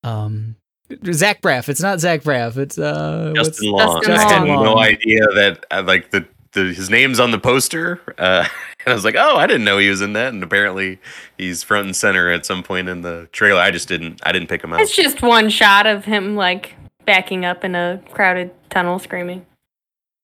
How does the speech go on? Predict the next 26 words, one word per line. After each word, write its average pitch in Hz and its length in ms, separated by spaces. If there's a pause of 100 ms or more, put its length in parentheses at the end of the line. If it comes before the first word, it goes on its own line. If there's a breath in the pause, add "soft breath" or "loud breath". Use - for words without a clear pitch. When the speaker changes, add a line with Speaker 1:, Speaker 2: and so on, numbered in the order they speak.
(180)
Speaker 2:
Man, 98 220
there's 90 160
so 123 160
much - 400
going 98 240
on 92 340
in 80 120
that, 80 340 (120)
that 76 180
part 80 200
of 76 80
it. 78 120
Like, 78 200
so 78 340
it's, - 360
it's, - 460 (320)
it's - 180
tough. 82 400 (100)
This - 200
movie 85 240
looks 82 360
fucking 80 380
rad, 110 520
though. 165 400 (320 soft breath)
Uh, 80 220
Speaker 1:
Yeah, 80 180